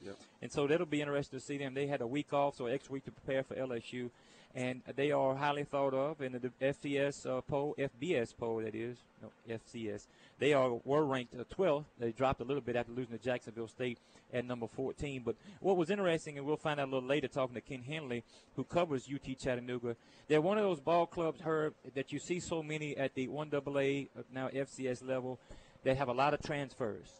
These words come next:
Speaker 2: Their starting quarterback was in the mix. He kinda got lost in between the Zach, uh, Dak Prescott and, uh, Williams,
Speaker 1: Mm-hmm.
Speaker 2: uh,
Speaker 1: Mm-hmm.
Speaker 2: shuffle at Mississippi State, so he transferred there. This is his first year. He started a couple weeks ago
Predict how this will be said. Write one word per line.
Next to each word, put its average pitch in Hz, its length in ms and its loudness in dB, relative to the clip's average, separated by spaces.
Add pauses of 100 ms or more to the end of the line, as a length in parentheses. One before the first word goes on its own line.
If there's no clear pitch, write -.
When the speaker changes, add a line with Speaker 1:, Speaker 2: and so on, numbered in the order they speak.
(120)
Speaker 2:
Their 131 100 2
starting 143 380 4
quarterback 147 560 2
was 135 160 -2
in 135 80 -6
the 123 80 -4
mix. 147 400 -2
He 156 100 -2
kinda 156 240 -2
got 139 220 2
lost 139 340 2
in 139 100 -6
between 135 340 -8
the 120 100 -4 (100)
Zach, 135 240 2 (360)
uh, 113 300 2
Dak 139 220 4
Prescott 139 560 2 (100)
and, 120 320 -2
uh, 113 160 0
Williams, 143 640 0
Speaker 1:
Mm-hmm. 120 100 -6
Speaker 2:
uh, 123 60 -4
Speaker 1:
Mm-hmm. 120 600 -2
Speaker 2:
shuffle 147 360 2
at 123 100 0
Mississippi 143 380 -4
State, 139 340 0
so 127 60 -4
he 123 80 0
transferred 143 520 -2
there. 131 280 4 (420)
This 135 200 4
is - 60 -10
his 143 160 -4
first 143 360 0
year. 135 320 0
He 117 100 -8
started 127 380 2
a - 40 -8
couple 135 220 0
weeks 139 200 -2
ago 127 300 2